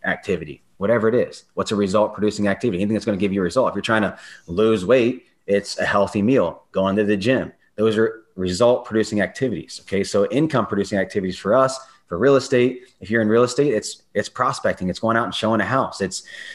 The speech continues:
I mean, Brian, you're, you're, you're, you're a broker. So I'll break this down to you. If you're trying to reverse engineer exactly what you wanna do, let's just say you wanna do, very simple. This is easy for you to do, especially in California. This is, like, one home,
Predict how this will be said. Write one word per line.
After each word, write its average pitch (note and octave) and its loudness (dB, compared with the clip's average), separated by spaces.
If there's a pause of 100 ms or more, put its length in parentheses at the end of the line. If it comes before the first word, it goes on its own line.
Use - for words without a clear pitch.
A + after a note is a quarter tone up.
(100)
I - -2
mean, G#2 2
Brian, A2+ 4
you're, A#2 4
you're, A2 2
you're, A#2 0
you're A#2+ 4
a G#2 2
broker. G2+ 0
So A2 0
I'll A2 4
break A2 2
this G#2+ -4
down A2 2 (540)
to G#2 -2
you. B2+ 6
If F#2 0
you're A#2 2
trying A#2+ 4
to G#2+ 4
reverse G#2 2
engineer A2+ 2
exactly A2 2
what A2 2
you G2+ -2 (120)
wanna A2+ 2
do, A#2+ 4
let's A2+ 2
just - -6
say A2+ 4
you A2 4
wanna A2 4
do, A2+ 2 (420)
very A#2+ 4
simple. G#2 0
This G2 -2
is F2+ -12
easy F2+ -2
for F2+ -6
you F2 -2
to E2+ -4
do, F2 -2
especially F#2 -2
in - -12
California. F2+ -2
This - -8
is, F2 -8
like, E2+ -4
one F2 -2
home, F2+ -4